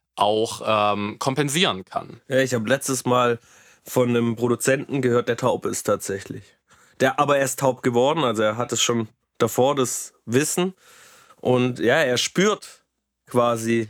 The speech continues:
Speaker 2: die Musik, hat er in dem Interview gesagt. Ich kann's jetzt nicht mehr ganz genau wiedergeben, was er alles so gesagt hat, aber er hat gesagt, er spürt es eigentlich, so
Speaker 1: Und
Speaker 2: mehr oder weniger. Und er hat natürlich das fachliche Wissen, dass er es über Instanzen kontrollieren kann, ob's richtig ist oder nicht.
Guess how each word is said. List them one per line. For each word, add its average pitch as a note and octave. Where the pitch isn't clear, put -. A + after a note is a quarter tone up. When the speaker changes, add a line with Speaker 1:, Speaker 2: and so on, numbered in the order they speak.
Speaker 2:
die B2
Musik, A#2
hat A2+
er A#2+
in A2+
dem A2
Interview A2
gesagt. A2
Ich -
kann's E3
jetzt D3+
nicht E3
mehr D3
ganz D3+
genau D3
wiedergeben, D3
was C3+
er C3+
alles B2+
so C3
gesagt B2+
hat, B2+
aber B2+
er C#3+
hat D3
gesagt, C#3+
er C#3
spürt F3+
es -
eigentlich, G#2+
so A#2
Speaker 1:
Und A2
Speaker 2:
mehr A2
oder A#2
weniger. A#2+
Und D#3+
er D#3+
hat D#3
natürlich D3+
das -
fachliche C3
Wissen, C#3+
dass A#2
er A#2+
es -
über B2
Instanzen C3
kontrollieren B2+
kann, A#2
ob's A2
richtig A2
ist G#2+
oder G#2+
nicht. A2